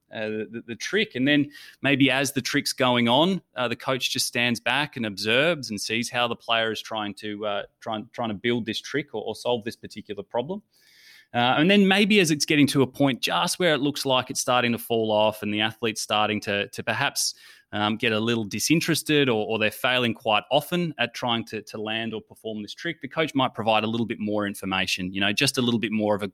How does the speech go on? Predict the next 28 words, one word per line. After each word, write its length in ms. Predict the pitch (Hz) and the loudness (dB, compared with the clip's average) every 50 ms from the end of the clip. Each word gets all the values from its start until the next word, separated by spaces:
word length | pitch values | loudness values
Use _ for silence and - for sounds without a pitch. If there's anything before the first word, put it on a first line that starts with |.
| _ - | _ -4
of 120 | 107 92 | -4 -2
a, 40 | 104 | -2
of 180 | - - 104 98 | -2 -2 -2 -2
a 40 | 98 | -4
bit 120 | 101 104 | -4 -2
of 60 | 98 | -2
a 40 | 101 | -2
guide 460 | 87 - 92 95 98 95 92 95 90 - _ - - _ | 0 2 4 6 6 6 4 2 0 -4 _ -20 -16 _
that 120 | - 113 - | -10 -8 -2
can 120 | - 117 | 0 0
help 300 | 117 107 - 120 131 - | 0 2 0 -2 -2 0
them 320 | - 123 113 107 104 98 - _ - - _ _ | 0 0 2 2 2 0 -2 _ -14 -20 _ _
kind 180 | - 110 104 98 | -2 -2 -2 -2
of 100 | 87 - | -2 -6
continue 560 | - - 95 - - - 131 135 135 127 120 | -6 -8 -6 -6 -2 2 4 6 6 6 4
to, 320 | 120 - 110 104 101 92 - _ - | 2 0 -2 -2 -2 -2 -4 _ -14
to 120 | - 117 110 | -10 -8 -6
establish 720 | 101 - - - 107 107 104 104 107 98 - - - _ _ - | -6 -6 -4 -2 -2 -2 -2 -4 -6 -8 -8 -10 -10 _ _ -8
the 80 | - 104 | -4 -2
way 260 | 101 104 101 101 101 | 0 2 2 4 4
of, 160 | 101 95 - - | 2 0 -2 -4
of, 200 | 85 107 104 95 - | -4 -4 -4 -4 -6
of 160 | 107 98 _ - | -8 -8 _ -10
performing 400 | 110 - - 110 107 104 101 101 | -12 -10 -6 -6 -4 -4 -4 -4
that 160 | 95 95 - | -6 -6 -6
trick. 200 | - - 107 - | -6 -8 -6 -4
So 140 | - 123 123 | -2 -2 -2
it's, 140 | 120 - | -2 -4